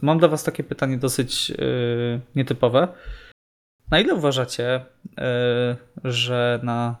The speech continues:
wizerunek kierowcy wpływa bolid, jakim jeździ na początku kariery? Bo gdyby Carlos Sainz trafił do absolutnie topowego zespołu, to pewnie uważalibyśmy go za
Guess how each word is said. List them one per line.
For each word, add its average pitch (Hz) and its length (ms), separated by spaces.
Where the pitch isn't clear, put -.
wizerunek 127 560
kierowcy 123 680
wpływa 127 480
bolid, 123 360
jakim 117 280
jeździ 113 520
na 127 100
początku 135 500
kariery? 117 480
Bo 135 120
gdyby 147 600
Carlos 143 360
Sainz 131 680
trafił 135 320
do 123 540
absolutnie 139 520
topowego 127 460
zespołu, 127 420
to 131 120
pewnie 127 320
uważalibyśmy 120 720
go 117 120
za 113 520